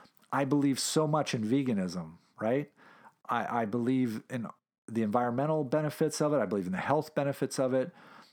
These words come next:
I believe in the, um, spirituality of it. You know, I believe in the animal cruelty part of it.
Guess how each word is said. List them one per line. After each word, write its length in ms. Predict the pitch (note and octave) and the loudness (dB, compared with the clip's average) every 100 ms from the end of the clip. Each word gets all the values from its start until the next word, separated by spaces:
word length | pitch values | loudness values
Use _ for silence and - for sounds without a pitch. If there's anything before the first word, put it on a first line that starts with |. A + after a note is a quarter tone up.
| _ _ _ - | _ _ _ -4
I 180 | A2+ | 0
believe 540 | A2 G#2+ G#2+ G#2+ G#2 F#2+ | 2 2 2 2 0 -2
in 220 | A#2+ G#2 | -4 -2
the, 320 | F#2+ F#2+ F#2 | -2 -2 -2
um, 540 | - F#2 F2 E2 E2 - _ _ - | -4 -6 -6 -8 -14 -20 _ _ -10
spirituality 800 | - - A#2 - A#2 C3 C#3 C3+ | -8 -2 -2 0 2 2 2 2
of 160 | C3 B2+ | 2 2
it. 180 | B2 - - - - - - | -2 -6 -20 -20 -20 -20 -8
You 120 | G#2+ | -4
know, 80 | F#2+ | -4
I 60 | |
believe 340 | F#2+ A2 A2 G#2 | -2 -2 0 0
in 140 | F#2+ | -2
the 240 | F2+ F2 - _ _ _ _ - | -2 -6 -10 _ _ _ _ -6
animal 360 | A#2 A#2 G2+ | -2 0 0
cruelty 1000 | F#2+ - - D3 C#3 C3+ - C3 B2 A#2 - - - | -2 -6 0 2 2 0 -2 -2 -2 -4 -8 -16 -8
part 280 | - B2+ | 0 2
of 60 | A#2+ | 2
it. 200 | A#2 - | 0 -2